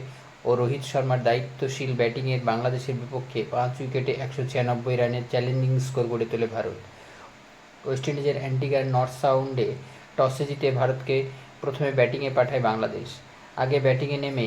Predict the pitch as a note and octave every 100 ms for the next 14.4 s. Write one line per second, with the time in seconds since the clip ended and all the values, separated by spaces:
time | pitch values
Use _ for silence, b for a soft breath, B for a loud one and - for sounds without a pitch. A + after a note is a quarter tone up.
0 | G#2+ C3 D3 C3+ C#3 C3 B2+ B2 A#2 C3+
1 | C3 C3 C3 C3 B2+ C3 B2+ B2 A#2+ B2
2 | A#2+ C3 B2 B2+ B2+ B2 B2+ B2+ B2+ B2+
3 | - B B B2+ C3 - C3 C3 B2 A#2+
4 | A2+ A2+ - A#2 A2+ A#2 C3 - B B
5 | B - C3+ C#3+ D#3 C#3 D#3 D3 A#2+ B2+
6 | C#3+ - C#3+ C#3+ C#3 C3+ C3 C3 C3+ C3
7 | - C3 B2 A2+ - - - - - -
8 | - - - - - - - C#3+ D#3 D3+
9 | D#3 C3 C#3+ D3 - C#3 A2+ A2+ C3 D3+
10 | D3+ C#3+ C3+ B2 B2+ B2+ C3 - C3 C#3
11 | C#3 B2 A#2+ - - D3 D#3+ C#3+ D3 C3
12 | C3 C#3+ C#3+ C#3+ C#3 C#3 C3+ A#2+ - -
13 | C3+ B2+ C#3 C#3+ C#3 B2 C3 C#3 C3+ C3
14 | B2+ B2 B2+